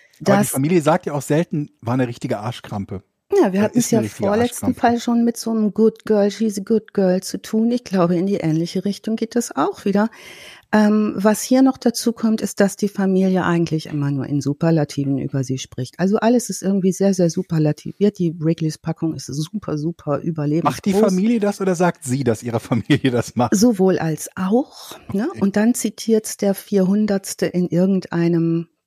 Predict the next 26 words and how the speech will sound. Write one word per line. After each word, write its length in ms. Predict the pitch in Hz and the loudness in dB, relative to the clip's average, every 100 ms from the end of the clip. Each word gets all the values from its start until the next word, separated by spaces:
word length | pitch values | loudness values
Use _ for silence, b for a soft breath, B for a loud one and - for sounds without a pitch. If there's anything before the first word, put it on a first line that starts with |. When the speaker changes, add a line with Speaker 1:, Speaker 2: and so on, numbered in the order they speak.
| - | -18
Speaker 2:
Kommentar 720 | - 170 160 165 - 156 165 | -2 2 4 2 0 -2 -2
zu 160 | - 143 | -4 -6
etwas, 480 | 147 - 165 160 - | -6 -4 -4 -4 -2
was 180 | 160 - | -4 -2
vielleicht 540 | - 175 151 156 - | 0 2 4 2 0
auch 180 | 151 - | -4 -2
passiert 400 | 175 - 143 - | -6 -2 -6 -4
sein 220 | 147 151 | -2 -2
könnte. 380 | - 139 131 117 | 0 -2 -2 -2
Das 180 | 165 180 | 0 0
ist 120 | 170 | 0
so 120 | 165 | 0
die 100 | 151 | -2
Quellenlage. 680 | - 156 160 143 135 135 151 | -4 -2 0 0 0 -2 -2
Ich 180 | 151 - | -4 -2
hab 140 | 175 | 0
versucht, 400 | - 170 151 - | 2 2 2 -2
das 100 | 170 | -10
kurz 340 | - 107 - - | -6 -6 -6 -2
zu 120 | 147 | 0
machen 240 | 143 143 160 | 0 2 0
Speaker 1:
Okay, 160 | 113 - - | 0 -4 -10
mhm. 220 | 123 196 - | -2 -2 2
Speaker 2:
und 160 | 180 | 0
zu 120 | - 170 | 0 -2
gucken, 360 | - - 180 | -2 0 -2